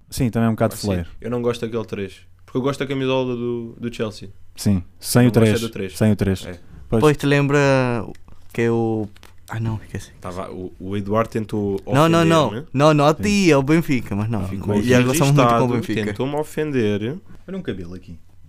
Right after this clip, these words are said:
Speaker 2: Mas sim, pá, é pá, não tô, não tô,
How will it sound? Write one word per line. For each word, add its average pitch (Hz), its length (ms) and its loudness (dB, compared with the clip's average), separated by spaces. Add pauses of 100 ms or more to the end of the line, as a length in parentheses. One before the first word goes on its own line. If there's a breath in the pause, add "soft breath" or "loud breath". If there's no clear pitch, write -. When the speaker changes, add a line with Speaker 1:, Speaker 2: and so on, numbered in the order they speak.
Speaker 2:
Mas 180 160 -6
sim, 196 200 -2
pá, 147 220 4
é 143 60 2
pá, 143 200 2
não 143 180 -4
tô, 135 420 0
não 127 140 -2
tô, 117 500 -4